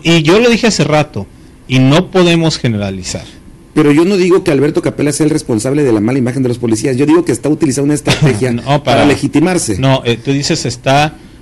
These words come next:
Speaker 1: está transgrediendo, está de-, está
Speaker 2: Está utilizando
Speaker 1: debilitando la, la imagen
Speaker 2: No, no, está
Speaker 1: institucional de la
Speaker 2: utilizando
Speaker 1: policía.
Speaker 2: el discurso para transgredir la imagen institucional del policía, sin dar nombres además, pero como una estrategia para legitimarse.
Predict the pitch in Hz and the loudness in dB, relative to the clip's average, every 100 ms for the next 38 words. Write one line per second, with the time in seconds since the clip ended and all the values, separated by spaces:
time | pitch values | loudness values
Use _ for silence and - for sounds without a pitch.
0 | - - 117 110 139 139 151 156 143 123 | -20 -8 -6 -6 -4 -4 -2 -2 -2 -4
1 | 131 135 - 139 143 131 110 - 135 139 | -4 -6 -6 -4 -4 -4 -4 -2 0 2
2 | 135 139 135 156 151 147 151 151 143 131 | 4 2 4 2 2 2 2 2 2 0
3 | 117 120 127 143 - 147 131 123 127 127 | -2 -4 -2 -4 -2 -4 0 0 0 0
4 | 123 123 165 190 143 165 139 117 135 120 | -2 0 0 0 2 2 2 0 -2 0
5 | 113 117 123 117 117 151 143 120 98 - | 0 2 2 0 0 0 0 0 -4 -6
6 | - - - - 104 92 120 117 120 110 | -16 -20 -20 -14 -10 -4 -2 0 -2 2
7 | 139 170 147 147 160 147 135 139 135 131 | 2 4 4 2 0 -2 0 0 0 0
8 | 131 135 123 135 135 - - - - - | 0 0 0 -2 -4 -6 -18 -20 -14 -2
9 | 120 131 185 185 143 151 147 117 110 143 | 0 2 2 2 2 2 0 0 0 -2
10 | - - - - 139 139 160 185 214 208 | -10 -18 -20 -4 -2 0 2 2 0 -2
11 | 160 165 175 175 151 143 151 139 139 156 | -4 -2 -2 -2 -2 -2 -4 -2 0 0
12 | 123 98 | -2 -8